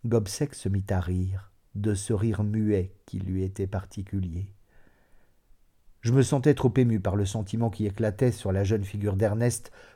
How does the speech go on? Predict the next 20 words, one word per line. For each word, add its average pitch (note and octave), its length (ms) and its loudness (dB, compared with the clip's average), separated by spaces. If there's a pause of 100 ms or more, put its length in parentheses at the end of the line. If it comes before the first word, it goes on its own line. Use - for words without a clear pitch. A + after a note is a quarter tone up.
pour A2 220 -2
partager A2+ 500 4
l'ironie A2 440 2
de G2+ 80 0
l'avare. F2+ 560 -2 (1300)
Quand G#2+ 140 2
l'enfant B2 380 4
vit C3 220 -2
que A2 100 -2
nous G2+ 140 0
marchions G#2 420 -2
vers F#2 160 -2
la E2+ 140 -2
porte, - 480 0 (360)
il B2 160 6
alla B2 200 10
s'y B2 180 -6
coller B2+ 300 8
en A#2 80 2
criant : « A#2 360 2